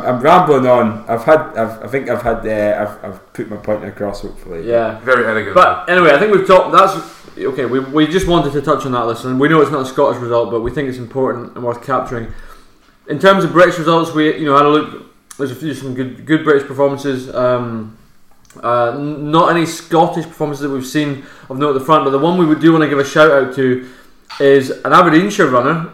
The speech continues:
Speaker 2: uh, Marie Baxter, who was the tenth Brit, uh, at the, at the Berlin Marathon, and Marie ran a two fifty-eight, I believe. So well done, Marie. That's, uh,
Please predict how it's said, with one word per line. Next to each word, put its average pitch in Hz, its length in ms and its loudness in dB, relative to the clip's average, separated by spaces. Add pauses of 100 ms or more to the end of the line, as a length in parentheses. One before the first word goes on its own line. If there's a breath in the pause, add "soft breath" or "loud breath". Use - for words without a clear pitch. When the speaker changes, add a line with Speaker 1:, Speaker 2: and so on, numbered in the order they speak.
Speaker 2:
uh, 131 280 0
Marie 156 260 2
Baxter, 147 540 2
who 135 160 -2
was 127 180 0
the 127 400 0
tenth 160 400 0
Brit, 156 340 2 (540 soft breath)
uh, 135 720 4
at 127 40 -6
the, 135 140 0
at 139 80 2
the 135 80 0
Berlin 135 320 4
Marathon, 127 580 -2
and 123 380 -4
Marie 135 240 0
ran 131 220 2
a 120 480 -4
two 147 160 -6
fifty-eight, 143 340 0
I - 40 -2
believe. 110 220 -8
So 131 120 -4
well 143 180 6
done, 139 160 -2
Marie. 135 260 0
That's, 131 280 -2
uh, 123 360 0